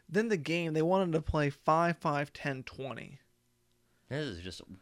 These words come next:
Speaker 2: so far out of your league at this point.
Speaker 1: Right, that's, uh, yeah, exactly.
Speaker 2: I mean, you might as well be sitting down with Daniel Negreanu and Phil Hellmuth and playing fifty a hundred at this point for one of us.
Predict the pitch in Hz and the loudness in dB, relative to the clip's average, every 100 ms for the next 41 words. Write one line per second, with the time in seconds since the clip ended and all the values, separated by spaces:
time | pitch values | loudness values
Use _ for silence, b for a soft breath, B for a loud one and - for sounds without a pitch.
0 | - - - 139 - 90 85 82 82 85 | -14 -6 0 0 2 0 2 -2 -6 -8
1 | 78 80 80 80 87 - 87 85 233 143 | -8 -8 -8 -8 -10 -8 -6 -2 -2 -2
2 | 185 - 165 139 151 135 131 143 147 135 | -2 -4 -8 -4 0 0 -2 -2 0 2
3 | 107 95 131 156 113 104 101 - 139 104 | 2 2 2 4 2 2 -4 -4 -6 -2
4 | 101 101 85 104 101 104 90 85 92 104 | 0 0 0 2 4 2 -2 -4 0 2
5 | 101 98 90 127 95 107 104 90 85 92 | 2 0 0 -2 2 2 2 -4 -6 -4
6 | 101 92 113 - 92 80 104 87 82 80 | -4 -2 -4 -4 -6 -4 -6 -6 -10 -8
7 | 98 - 85 82 - 95 85 85 - - | -10 -10 -10 -12 -12 -10 -10 -12 -16 -20
8 | 117 - 113 85 87 87 82 - | -18 -8 -6 -6 -6 -6 -8 -14